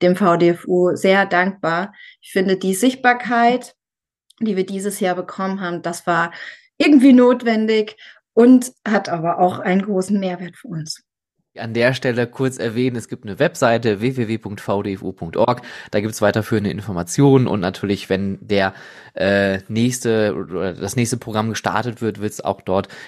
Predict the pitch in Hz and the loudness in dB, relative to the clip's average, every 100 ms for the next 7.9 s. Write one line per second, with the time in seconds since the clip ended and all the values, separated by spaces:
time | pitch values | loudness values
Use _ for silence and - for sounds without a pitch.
0 | - 107 101 101 95 - 104 107 101 98 | -10 -8 -2 0 0 0 0 0 0 -2
1 | 95 95 - 90 90 - 87 90 98 85 | -2 -4 -6 -8 -8 -6 -6 -6 -8 -8
2 | 90 - - 82 82 78 85 82 80 85 | -8 -10 -6 -6 -6 -10 -8 -6 -6 -6
3 | - 82 - 90 95 - - - 131 104 | -8 -12 -10 -12 -12 -20 -6 -4 -2 -4
4 | - - - - - - 95 117 170 175 | -8 -18 -10 -10 -6 -2 0 2 2 2
5 | 147 147 165 170 - - 127 127 135 135 | 0 2 0 -2 -16 -6 -4 0 2 2
6 | - 120 131 - 127 - - 117 147 139 | 2 0 0 -4 -6 -6 -2 0 0 -2
7 | 135 117 123 123 110 131 139 127 | -2 -4 -6 -6 -2 -2 0 -4